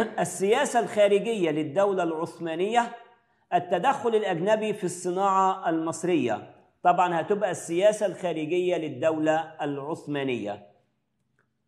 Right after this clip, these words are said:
أسئلة الصواب: اهتمت مصر بعد سقوط الاحتكار بزراعة النباتات الصناعية؟ الإجابة صحيحة. ليه؟ حيث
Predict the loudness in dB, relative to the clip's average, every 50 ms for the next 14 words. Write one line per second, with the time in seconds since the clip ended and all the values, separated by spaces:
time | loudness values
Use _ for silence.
0 | _ _ _ _ _ _ _ _ -6 -4 -4 -4 0 0 2 2 2 2 0 -6
1 | -6 -4 -2 4 6 6 6 6 4 -6 -14 -16 -18 -20 -20 -20 -10 -4 -4 -4
2 | -4 -2 0 0 0 2 0 0 0 0 -2 -2 -2 -2 -2 0 0 2 4 4
3 | 4 4 4 0 -2 0 -2 -4 -2 -2 -4 -4 -4 -4 -8 -6 -2 -2 -2 -2
4 | -2 -6 -8 -8 -8 -8 -8 -4 0 4 8 8 8 8 6 2 0 0 2 2
5 | 0 2 4 4 4 4 4 2 0 0 -2 -2 0 -2 -2 -2 0 -2 -2 2
6 | 2 2 2 2 0 -4 -6 -6 -8 -6 -4 -4 -2 0 -2 0 0 0 0 0
7 | 0 2 0 0 0 -2 -12 -18 -20 -20 -20 _ _ _ _ _ -2 0 0 0
8 | 0 -2 0 2 2 2 2 2 0 0 0 -2 -6 -12 -10 -6 -6 -4 -4 -4
9 | -4 -4 -4 2 2 2 2 2 -4 -14 -18 -20 -20 _ _ _ _ _ -10 -2
10 | 4 6 6 6 4 2 -6 -12 -16 -18 -10 -4 -2 -2 -2 0 -2